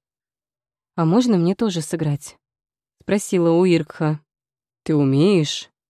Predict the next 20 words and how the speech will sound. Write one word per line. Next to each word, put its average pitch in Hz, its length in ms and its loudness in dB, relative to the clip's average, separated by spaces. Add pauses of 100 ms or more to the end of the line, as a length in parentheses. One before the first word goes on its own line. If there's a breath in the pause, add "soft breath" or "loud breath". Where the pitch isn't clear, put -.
(240)
удивился. 160 800 -2 (540)
"Немного. 196 680 0 (300)
Давно 247 320 4
не 202 120 4
практиковалась". 160 920 -4 (640)
Ирк 294 280 0
подошёл 214 400 0
к - 80 -2
мужчине. 147 640 0 (460)
Что-то - 300 -6
сказал. 160 520 0 (580)
Тот 294 180 0
окинул 170 440 0
зал 156 220 0
взглядом 247 640 2 (180)
и 254 100 2
тоже 202 300 0
удивился 190 580 -2
моей 180 300 0
кандидатуре, 175 800 -2